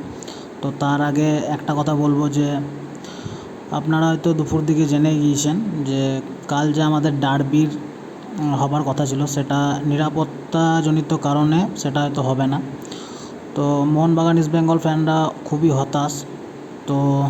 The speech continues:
সরকার পক্ষকে একটা কথা বলতে চাইবো যে দেখুন, এভাবে মানুষের কণ্ঠরোধ করা যায় না। হয়তো এরপরে খেলাগুলো জামশেদপুরে হবে এবং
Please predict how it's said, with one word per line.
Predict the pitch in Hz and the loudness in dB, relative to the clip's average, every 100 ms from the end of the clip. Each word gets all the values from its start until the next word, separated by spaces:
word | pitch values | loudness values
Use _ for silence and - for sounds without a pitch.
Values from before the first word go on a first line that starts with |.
| - - - - - | -2 -6 -8 -12 -10
সরকার | - 196 190 214 208 | -2 0 0 0 0
পক্ষকে | 220 - 214 220 | 0 0 0 0
একটা | 196 196 | 0 0
কথা | 165 170 | 2 2
বলতে | 151 147 139 | 0 0 0
চাইবো | 147 147 139 | 0 0 0
যে | 143 147 147 - - - - - | 0 0 -2 -6 -10 -14 -14 -2
দেখুন, | 190 185 214 | 0 2 4
এভাবে | 190 175 185 | 4 4 4
মানুষের | 175 170 165 180 | 2 2 2 0
কণ্ঠরোধ | 160 151 156 156 156 | 0 0 2 0 0
করা | - 143 139 | 0 0 0
যায় | 139 131 | 0 0
না। | 131 131 | -2 -2
হয়তো | 147 151 - 180 | -2 -2 0 2
এরপরে | 170 170 160 165 165 | 4 2 2 0 0
খেলাগুলো | 170 160 160 160 | 0 0 2 2
জামশেদপুরে | 147 143 143 160 - 156 | 2 0 0 -2 0 0
হবে | 147 151 160 180 - - - 143 143 | 2 2 -2 -4 -10 -14 -8 -2 2
এবং | 147 151 156 | 2 2 2